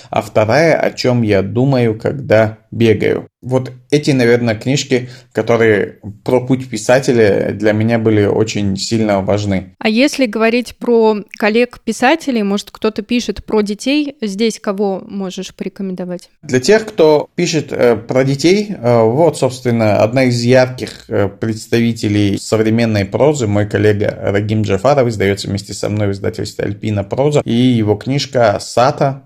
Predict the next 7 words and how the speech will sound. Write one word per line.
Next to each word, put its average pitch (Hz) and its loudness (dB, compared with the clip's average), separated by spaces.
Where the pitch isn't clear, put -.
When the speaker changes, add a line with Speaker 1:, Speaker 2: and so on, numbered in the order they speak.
Speaker 1:
книжка 110 -4
о 98 0
пятилетнем 107 -4
мальчишке, 107 -4
в - -20
которого 135 2
вселяется 110 2